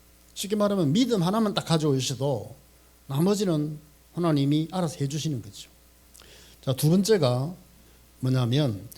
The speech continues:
하나님이 내게 주실 영적 권세가 있는데 이 영적 권세를 회복해야 돼요. 하나님의 자녀에게는 영적인 권세가 있습니다.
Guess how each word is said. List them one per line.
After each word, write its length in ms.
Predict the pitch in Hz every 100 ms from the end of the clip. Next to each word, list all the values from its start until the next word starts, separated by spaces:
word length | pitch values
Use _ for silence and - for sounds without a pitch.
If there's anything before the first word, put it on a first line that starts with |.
| - -
하나님이 560 | - 247 247 240 220 202
내게 520 | 165 165 165 123 -
주실 480 | - 190 208 143 135
영적 500 | 208 262 269 247 -
권세가 420 | 208 254 262 226
있는데 600 | 156 123 113 147 117 - - - - - - - -
이 160 | 175
영적 560 | 202 254 262 226 - -
권세를 920 | 214 247 262 262 220 214 220 254 247 -
회복해야 400 | 180 131 127 101
돼요. 160 | - - - - _ _ - - _ _ _ - - - -
하나님의 400 | 165 160 156 151
자녀에게는 800 | 143 156 170 135 123 139 185 - - -
영적인 500 | 151 160 151 151 131
권세가 360 | - 180 151 156
있습니다. 600 | 117 - 95 95 101